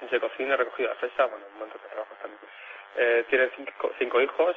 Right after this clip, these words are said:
Antonio, diez años, Akira, de ocho, Yumara, de seis, Agustina, de cuatro, y María Jesús, de un año y medio. Esta familia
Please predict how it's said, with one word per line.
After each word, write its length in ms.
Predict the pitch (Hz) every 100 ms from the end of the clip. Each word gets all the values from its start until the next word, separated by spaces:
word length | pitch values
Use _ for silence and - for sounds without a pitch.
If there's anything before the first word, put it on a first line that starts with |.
| -
Antonio, 480 | 110 - 123 143
diez 240 | 131 113 -
años, 420 | 127 143 160 170 -
Akira, 280 | - 120
de 160 | 107 110
ocho, 580 | 127 139 - 156 170 165
Yumara, 380 | 127 110 123 113
de 100 | 107 -
seis, 240 | 135 156 -
Agustina, 480 | 113 113 - 123 117
de 100 | 113
cuatro, 400 | 131 131 143 135
y 140 | 131
María 260 | 113 110 117
Jesús, 260 | 113 - 117
de 80 | 113
un 80 |
año 140 | 117 113
y 80 | 107
medio. 340 | 101 - 101 101 101 101 101 101 - - - - -
Esta 220 | - -
familia 440 | - 123 123 123